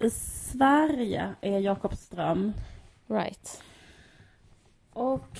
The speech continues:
Speaker 2: Ja, det finns en annan i Norge då.
Speaker 1: Nej, men, ah, nej, så det kanske är gjord av honom i s-, i, ehm, eller om det var, jo, men det, så är det kanske, att det är Jakob Ström som har gjort den, fast den är gjord av en norsk organisation.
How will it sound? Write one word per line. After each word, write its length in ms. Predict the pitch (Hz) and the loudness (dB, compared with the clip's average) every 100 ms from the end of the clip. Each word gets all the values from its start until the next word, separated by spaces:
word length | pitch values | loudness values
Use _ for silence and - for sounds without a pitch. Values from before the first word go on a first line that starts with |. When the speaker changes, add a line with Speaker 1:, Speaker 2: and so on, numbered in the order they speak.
| - | -4
Speaker 2:
Ja, 260 | 294 220 180 | 2 2 2
det 60 | |
finns 200 | 214 220 | 0 0
en 80 | 233 | 0
annan 420 | - 233 220 247 208 | 0 0 0 0 0
i 260 | 180 175 | 0 -2
Norge 420 | 202 269 233 - | -2 -4 -4 -8
då. 100 | 220 - | -8 2
Speaker 1:
Nej, 160 | 320 523 | 2 4
men, 100 | 359 285 | 2 2
ah, 120 | 320 | 0
nej, 180 | 294 330 | 2 2
så 100 | 311 | 2
det 60 | 214 | 0
kanske 260 | 254 285 | -2 -2
är 40 | 262 | -2
gjord 320 | 254 277 214 - | -2 -2 -4 -4
av 220 | 170 170 | -6 -4
honom 260 | 175 165 160 | -4 -4 -4
i 20 | |
s-, 340 | 175 - - | -6 -8 -10
i, 300 | 170 170 170 | -8 -6 -6
ehm, 420 | 170 147 151 - 175 - - - - _ _ - - _ _ - | -6 -6 -6 -8 -10 -14 -18 -20 -20 _ _ -18 -18 _ _ -8
eller 180 | 208 | -4
om 100 | 202 | -4
det 60 | 202 | -4
var, 280 | 190 185 - - - _ _ | -4 -4 -6 -12 -20 _ _
jo, 80 | 233 | -2
men 80 | 262 | 2
det, 320 | 285 277 - | 2 0 -2
så 120 | 277 | 0
är 60 | 214 | 0
det 60 | |
kanske, 220 | 180 180 - | 0 -6 -8
att 120 | - | -8
det 80 | 190 | -4
är 120 | 185 | -2
Jakob 280 | 185 185 - | -4 -4 -4
Ström 180 | 175 165 | -4 -6
som 120 | 170 | -4
har 60 | 185 | -2
gjort 340 | 220 226 - | -2 -2 -6
den, 280 | - - 180 - | -6 -8 -10 -14
fast 200 | - 185 - | -10 -8 -4
den 80 | |
är 40 | 180 | -4
gjord 320 | 180 185 170 | -4 -4 -4
av 80 | 151 | -6
en 80 | 156 | -6
norsk 260 | 147 - | -8 -10
organisation. 720 | - 170 185 - 190 - - | -8 -8 -8 -6 -6 -6 -8